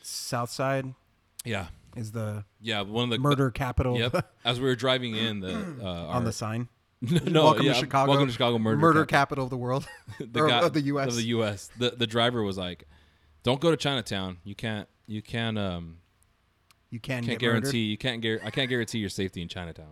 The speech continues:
Speaker 2: I was like, "Okay."
Speaker 1: Wow, he said that?
Speaker 2: Yeah.
Speaker 1: Jeez.
Speaker 2: So we're like,
Speaker 1: Hey,
Speaker 2: "Just"
Speaker 1: he gave it to you straight, man.
Speaker 2: Yeah. The guy, the guy, that driver was super cool. He was listening to some terrible music, but he was super cool.
Speaker 1: Did you get any of the Chicago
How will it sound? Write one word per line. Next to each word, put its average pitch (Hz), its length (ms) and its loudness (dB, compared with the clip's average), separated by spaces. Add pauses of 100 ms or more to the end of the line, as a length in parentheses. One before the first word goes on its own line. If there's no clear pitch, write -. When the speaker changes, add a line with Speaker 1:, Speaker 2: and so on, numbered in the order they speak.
Speaker 2:
I - 20 -14
was 80 100 -14
like, 76 100 -14
"Okay." 139 400 -14
Speaker 1:
Wow, 113 400 2
he 107 120 -4
said 117 280 -8
that? 135 180 -2
Speaker 2:
Yeah. 107 160 0 (920)
Speaker 1:
Jeez. 107 640 -8 (180)
Speaker 2:
So 98 120 -8
we're 98 120 -4
like, 95 160 -8
Speaker 1:
Hey, 208 140 -2
Speaker 2:
"Just" 147 120 0
Speaker 1:
he 127 60 0
gave 147 200 2
it 156 100 2
to 185 100 -6
you 156 80 -2
straight, 151 360 -2
man. 117 260 -6 (100)
Speaker 2:
Yeah. 139 260 -4 (140)
The 156 80 0
guy, 170 180 2
the 131 100 0
guy, 135 200 2
that 123 300 -2
driver 90 260 -4
was 82 120 -10
super 92 280 -12
cool. 92 180 -8
He 92 80 -4
was 107 80 -4
listening 110 240 -6
to - 60 -14
some - 100 -20
terrible 107 360 -4
music, 82 380 -8
but 80 120 -12
he 90 80 -6
was 80 100 -10
super 87 300 -12
cool. - 100 -20
Speaker 1:
Did 120 80 -14
you 117 60 -4
get 123 180 0
any 123 140 0
of 120 40 0
the 117 80 -2
Chicago 131 720 0